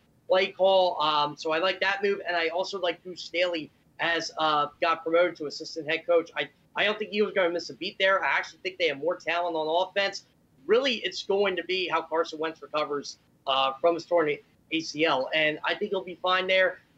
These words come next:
I don't expect the Eagles to miss a beat. I know they were second in franchise history in points scored last year. That's gonna be tough, but in today's N F L, I think the Eagles can do that.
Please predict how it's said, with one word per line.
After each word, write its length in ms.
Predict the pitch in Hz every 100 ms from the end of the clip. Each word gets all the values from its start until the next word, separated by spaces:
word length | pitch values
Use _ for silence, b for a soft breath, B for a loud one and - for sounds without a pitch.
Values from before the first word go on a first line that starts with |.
| _ 156
I 100 | 202
don't 160 | 220
expect 320 | 202 - 202
the 60 | 208
Eagles 220 | 202 185
to 60 | 175
miss 220 | 185 -
a 40 |
beat. 200 | - 185 143
I 60 | 151
know 200 | 175 185
they 180 | 180 165
were 100 | 151
second 400 | - 185 185 175
in 80 |
franchise 480 | 160 180 170 175 165
history 480 | 175 - 185 180 - _ 151
in 120 | 147
points 340 | 185 175 165
scored 280 | - 180 180
last 300 | 180 170 -
year. 200 | 180 185
That's 220 | 160 180 -
gonna 160 | 190
be 140 | 165 -
tough, 220 | 180 175 -
but 240 | 165 156 - _ _ _ _ -
in 140 | 208
today's 300 | 196 220 214
N 100 | 208
F 140 | 202
L, 160 | 208 190
I 60 | 170
think 160 | 185
the 80 | 190
Eagles 180 | 190 175
can 160 | 185 165
do 140 | 190
that. 160 | 127